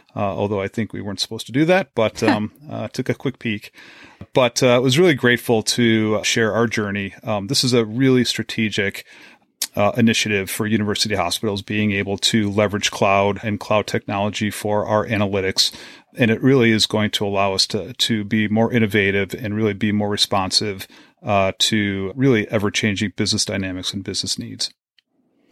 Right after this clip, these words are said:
Speaker 2: Well, we appreciate you joining us again. I mean, I'm glad you had a great time at the summit and found value in it. There was a lot of buzz around your presentation, which is one of the reasons we asked you to come back and share this topic with a broader audience. Uh, although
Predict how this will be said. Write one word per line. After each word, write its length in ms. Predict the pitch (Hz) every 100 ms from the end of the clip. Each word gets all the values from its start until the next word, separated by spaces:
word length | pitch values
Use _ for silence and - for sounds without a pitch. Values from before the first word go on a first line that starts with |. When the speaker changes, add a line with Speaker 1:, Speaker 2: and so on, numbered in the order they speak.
| _ _ _
Speaker 2:
Well, 100 | 180
we 80 | 180
appreciate 480 | 175 208 196 190 165
you 80 | 165
joining 340 | 160 147 151
us 140 | 143
again. 500 | 147 143 135 131 127
I 80 | 127
mean, 140 | 135 135
I'm 140 | 135 _
glad 260 | 151 151 139
you 80 |
had 260 | 151 139 127 - _
a 120 | 127
great 200 | 127 135
time 220 | - 139 131
at 80 |
the 80 | -
summit 320 | 123 139 135
and 160 | - 123
found 240 | 135 131
value 340 | 120 120 120 117
in 120 | 120
it. 320 | 120 120 120 - -
There 140 | 139
was 80 | 127
a 40 | 131
lot 300 | 127 127 139
of 100 | 127
buzz 380 | 120 123 139
around 380 | 139 120 117 123
your 80 | 127
presentation, 760 | - 127 120 107 113 113 147 135
which 160 | 113
is 100 | 127
one 120 | 123
of 60 | 120
the 80 | 120
reasons 340 | 117 117 123
we 140 | 120 113
asked 260 | 120 -
you 80 | 117
to 80 | 117
come 180 | 120 110
back 460 | 123 180 - - - - -
and 220 | - 139 127
share 260 | 151 131
this 180 | 127 127
topic 480 | - 131 139 143 -
with 140 | 131
a 60 | 127
broader 360 | - 123 127
audience. 640 | 117 120 135 170 - - - - - -
Uh, 180 | 135 131
although 360 | 139 135 127